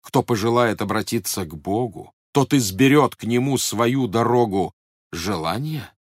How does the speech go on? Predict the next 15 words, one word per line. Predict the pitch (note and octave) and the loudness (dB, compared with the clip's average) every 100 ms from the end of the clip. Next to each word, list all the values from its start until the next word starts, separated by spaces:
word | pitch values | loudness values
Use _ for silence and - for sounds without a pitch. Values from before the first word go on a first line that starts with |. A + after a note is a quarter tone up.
| _ _ _ _ _ | _ _ _ _ _
Нет, | E2+ F#2 F2 - | -6 -6 -6 -6
напрасно | G2 - E2 D#2+ D#2+ - A#2 G#2+ | -8 -6 -6 -4 -4 -6 -10 -12
кто | - A#2+ | -8 -6
хлопочет, | - G#2 G2+ G#2 - E2 - | -4 -6 -4 -4 -4 -8 -4
когда | - A2 G#2 G#2+ | -2 0 0 0
премудрый | - A#2+ A#2+ A#2 F#2+ A2 A2+ | 0 0 2 -2 -2 -2 -2
Бог | G2 A#2 G2 - | 0 0 0 -2
того | A2+ G#2 G2+ | -2 0 0
не | G#2 A#2 | 0 -2
хочет. | - C3+ - - - - _ _ _ _ _ _ | -4 -8 -8 -10 -12 -18 _ _ _ _ _ _
Бог | G2 F2 C#3 B2 - - | -10 2 4 4 2 -4
милостив | G2 C3+ C3 F#2+ - - C#2+ - | -2 0 0 -2 -4 -8 -12 -10
к | - | -6
угодному | F#2+ G2+ G#2+ F2 G#2 G#2+ | -2 0 0 0 -2 0
рабу, | G#2 A2 G2+ G#2+ | 0 -2 0 -2